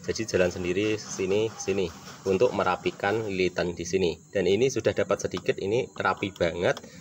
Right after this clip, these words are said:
juga kencang, kuat, ya. Dan di sini kita pasang jepitan, ya, jepitan yang biasanya untuk menjepit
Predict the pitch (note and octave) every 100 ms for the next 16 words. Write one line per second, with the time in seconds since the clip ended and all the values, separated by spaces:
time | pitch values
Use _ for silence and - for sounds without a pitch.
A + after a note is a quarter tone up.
0 | - - F#2 G2+ G#2 - - A2+ G2+ B2
1 | C3 B2+ - A#2 - F2 A2+ - - -
2 | G#2 G2 F#2 A#2+ C3 D3+ C3 - B2 C3
3 | - - A#2+ C3 B2 - - G#2 - E2+
4 | A#2 G2 G#2 - F#2 - G2 F#2+ F#2 F2+
5 | F#2 E2+ F2+ F#2+ F2+ F2+ F#2 F2+ F2+ -
6 | F#2